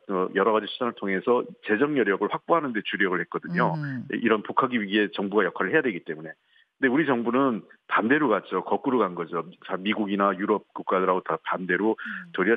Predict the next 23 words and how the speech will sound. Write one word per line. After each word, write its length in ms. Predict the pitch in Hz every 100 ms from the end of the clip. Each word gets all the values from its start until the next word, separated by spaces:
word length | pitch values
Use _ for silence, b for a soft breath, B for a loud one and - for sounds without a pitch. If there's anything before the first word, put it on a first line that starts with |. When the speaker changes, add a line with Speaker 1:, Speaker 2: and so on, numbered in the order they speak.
| -
Speaker 1:
작년에 520 | 92 101 104 104 92
우리 160 | - 95
야당의 340 | 90 92 107 107
반대에도 400 | 90 90 101 92
불구하고 680 | 92 90 90 82 98 139 B B B -
법인세와, 760 | 95 110 113 107 92 110 117 B B _
어, 160 | 85 85
초부자 600 | - 151 139 127 110 98 -
소득세에 440 | 151 143 - 113 92
대해서 220 | 90 98
감세를 560 | - - 95 135 123
한 80 | 90
겁니다. 340 | 78 - - 101
도리어, 300 | - 107 131 B B B -
어, 440 | 92 87 85 85 -
그 120 | - 92
세수를 320 | 190 180 165 127
줄여버린 480 | - 123 143 104 87
거죠. 300 | 82 78 - 180
Speaker 2:
예. 200 | 175 170
Speaker 1:
그러다 220 | 147 156
보니까, 400 | 120 110 - 127 B B B B
어, 340 | - 104 98